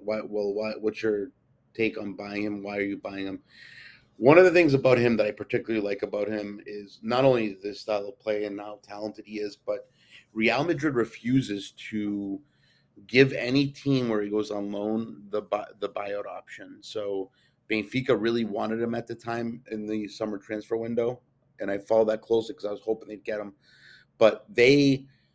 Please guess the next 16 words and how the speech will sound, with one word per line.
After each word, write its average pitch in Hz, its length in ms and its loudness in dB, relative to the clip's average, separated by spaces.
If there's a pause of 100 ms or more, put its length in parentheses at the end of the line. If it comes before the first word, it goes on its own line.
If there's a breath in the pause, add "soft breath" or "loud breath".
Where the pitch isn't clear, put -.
(160)
uh, 101 160 2
Real 120 180 4
Madrid 117 320 0
refused 120 720 -4 (100)
to 110 460 -2 (160)
allow 110 320 0
Benfica 107 500 -6
to 104 100 -10
purchase - 420 -10
him 101 100 -10
after 101 260 -12
the 104 100 -20
season. 101 500 -20 (540 soft breath)
That 135 420 4
kind 131 240 0
of 104 180 -2